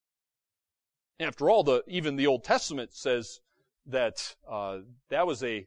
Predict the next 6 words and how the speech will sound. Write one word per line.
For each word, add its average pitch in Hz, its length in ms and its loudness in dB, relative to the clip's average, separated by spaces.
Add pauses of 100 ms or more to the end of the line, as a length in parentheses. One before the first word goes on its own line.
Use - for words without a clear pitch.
(160)
capital 147 480 -4
punishment 143 800 -4 (460)
to 160 140 -4
betray 123 640 -2 (420)
innocent 117 400 -10
blood. 123 340 -10